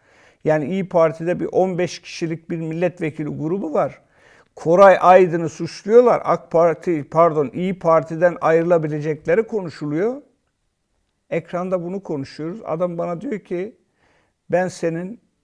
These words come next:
topuna ayak vurmayacağım." Ya zaten gol olmuş. Ne topu, ne ayağı, ne şutu. Bunu söyledim kendisine ama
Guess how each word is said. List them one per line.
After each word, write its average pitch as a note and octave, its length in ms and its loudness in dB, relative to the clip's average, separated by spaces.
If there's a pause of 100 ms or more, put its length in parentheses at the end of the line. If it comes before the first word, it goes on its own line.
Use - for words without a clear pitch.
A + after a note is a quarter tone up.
(380)
topuna E3 380 -6
ayak D#3 320 -4
vurmayacağım." B2+ 560 -10 (600)
Ya C#3+ 160 -10
zaten D3+ 480 -4
gol F3 200 2
olmuş. A2+ 440 -4
Ne D#3 220 -8
topu, A#2 420 -14
ne D#3+ 100 -2
ayağı, A2+ 460 -8
ne D#3+ 80 -6
şutu. - 440 -16 (1300)
Bunu F3+ 180 -4
söyledim F3 460 -4
kendisine D3+ 440 -8
ama C#3 280 -10